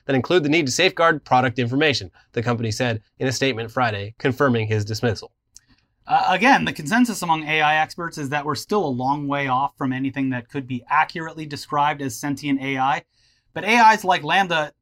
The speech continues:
Speaker 2: that seem sentient, they are here, or at least almost here. And that could be a problem. If LaMDA can convince a Google employee that it has a soul, imagine how easy it will be to,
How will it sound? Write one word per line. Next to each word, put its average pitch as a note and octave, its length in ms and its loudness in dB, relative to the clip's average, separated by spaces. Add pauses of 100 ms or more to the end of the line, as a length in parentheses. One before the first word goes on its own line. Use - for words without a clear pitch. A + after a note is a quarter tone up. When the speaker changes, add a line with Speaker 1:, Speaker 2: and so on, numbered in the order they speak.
(100)
Speaker 2:
that D#3 200 -6
seem C4 340 4
sentient, D3 540 -4
they F#3 120 2
are C#4 140 4
here, A3 420 0
or C#3+ 120 -4
at E3+ 60 -6
least G#3+ 220 -2 (240)
almost A3 400 4
here. D3 260 -2 (500)
And D#3 200 0
that C#4 140 6
could D#4 140 0
be D#4+ 80 2
a C#4+ 60 2
problem. F3+ 460 6
If C3 160 -8
LaMDA F#3 500 2
can F3+ 180 -4
convince F3 280 -6
a D#3+ 80 -2
Google A3 440 2
employee F#3 580 2 (180)
that D3+ 100 -6
it C#3+ 60 -2
has F#3 200 4
a E3+ 80 0
soul, D3+ 540 0 (460)
imagine B3 320 6
how B3 120 6
easy G#3+ 340 0
it G3+ 80 0
will G3 100 2
be F#3 180 -2
to, F3 280 -8